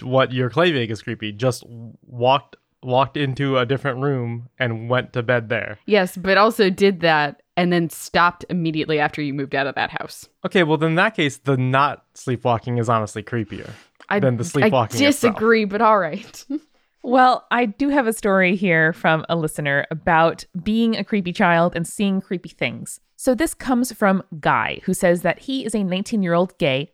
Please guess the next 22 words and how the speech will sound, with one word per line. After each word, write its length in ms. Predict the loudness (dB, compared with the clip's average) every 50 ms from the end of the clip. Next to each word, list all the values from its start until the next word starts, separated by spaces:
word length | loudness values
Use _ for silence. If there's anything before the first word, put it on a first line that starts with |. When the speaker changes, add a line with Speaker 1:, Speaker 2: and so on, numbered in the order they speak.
| _ -4
Speaker 3:
guy 380 | 0 0 2 2 0 -2 -4 -6
with 140 | -8 -8 -4
capital 340 | -4 -4 -4 -4 -6 -6 -6
G, 300 | -4 -4 -6 -6 -8 -8 _
which 160 | -8 -6 -4
is 80 | -4 -2
a 40 |
name 300 | -2 -2 -2 -4 -4 -4
gender 260 | -2 0 2 2 2 0
pun 220 | 0 -2 0 0
that 160 | -2 -2 -2
works 220 | -4 -6 -6 -6 -4
best 260 | -4 -4 -4 -4 -10
in 100 | -12 -10
written 260 | -10 -8 -8 -8 -10
form. 340 | -10 -8 -8 -8 -8 -8 -10 -14 _ _ _ _ _ _ _ _ _ _
Speaker 2:
I 80 | -6 -6
appreciate 500 | -4 -4 -6 -8 -8 -8 -10 -12 -10 -10
it. 160 | -12 -14 _ _ _ _ _ _ _ _
Speaker 3:
And 260 | 0 0 0 0 0 -2
he 100 | -4 -2
writes, 440 | 0 -2 -2 -2 -8 -14 -20 -20